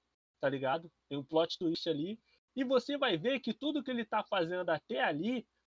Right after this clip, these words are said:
todas as vezes que ele emboscou o, o Johnny e o Gyro, né, que no caso esse arco sete é o Johnny Joestar e o, e o Gyro Zeppeli. E tudo que ele fez,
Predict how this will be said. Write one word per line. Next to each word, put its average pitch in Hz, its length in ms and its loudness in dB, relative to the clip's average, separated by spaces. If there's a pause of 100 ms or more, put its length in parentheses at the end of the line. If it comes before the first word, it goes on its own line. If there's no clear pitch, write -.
(120)
todas 277 280 2
as 233 160 -2
vezes 196 300 -2
que - 100 -4
ele 208 160 0
emboscou 185 840 0
o, 175 260 -4 (120)
o 143 720 0
Johnny 165 540 2 (400)
e 254 200 4
o 170 380 2
Gyro, 190 520 6 (160)
né, 165 160 0
que 180 120 -14
no 151 80 -8
caso 143 340 0
esse 151 200 -2
arco 139 240 -2
sete 135 400 0
é 147 60 4
o 147 100 2
Johnny 151 360 -4
Joestar 220 520 -4 (380)
e 208 240 0
o, 220 300 0 (200)
e 180 260 0
o 180 140 -4
Gyro 175 400 2
Zeppeli. 135 520 0 (480)
E 226 140 -2 (100)
tudo 349 280 -2
que - 100 -6
ele 247 140 2
fez, 247 640 2